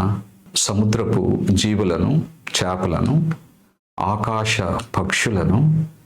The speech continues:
దేవుడు చేశాడు ఐదవ రోజున. ఆరవ రోజున జంతువులను చేశాడు. ఆరవ రోజు సాయంత్రము దేవుడు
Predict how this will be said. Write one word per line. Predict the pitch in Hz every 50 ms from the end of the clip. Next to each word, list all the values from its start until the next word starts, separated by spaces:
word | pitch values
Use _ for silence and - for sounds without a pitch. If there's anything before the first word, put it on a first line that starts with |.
| - _ _ _ -
దేవుడు | 196 190 - - - - - - 185 185 190 190 - -
చేశాడు | 127 123 120 117 - - 92 90
ఐదవ | 95 95 95 95 92
రోజున. | - 92 87 - - 92 85 - 92 - - - - _ _ _ _ _ 98
ఆరవ | 101 120 139 147 147 147 123
రోజున | 101 101 101 92 - 107 95 101 104 92 85 90 98 104 107 107 - - - _ _ - - - _ _ _ _ _ _ _ _ _ _ _ _ -
జంతువులను | 98 - - 117 113 113 110 117 135 110 98 92 87 82 92 131 165 185 - - - - - - - -
చేశాడు. | 101 95 - - 92 80 - - - - - - - - - _ _ _ _ _ _ _ _ _ _ _ _ _ _ _ - - _ _ _ - -
ఆరవ | - 107 117 131 139 143 139 127
రోజు | 107 104 95 95 - - 110 95 85 87 - 98 107 98 95 - - _ -
సాయంత్రము | - - - - 98 101 107 107 104 101 - 110 95 90 78 80 - - - - - - - - - - _ _ _ _ _ _ _ _ _ _ _ _ -
దేవుడు | 110 107 104 107 113 107 98 90 90 95 120 143 156 160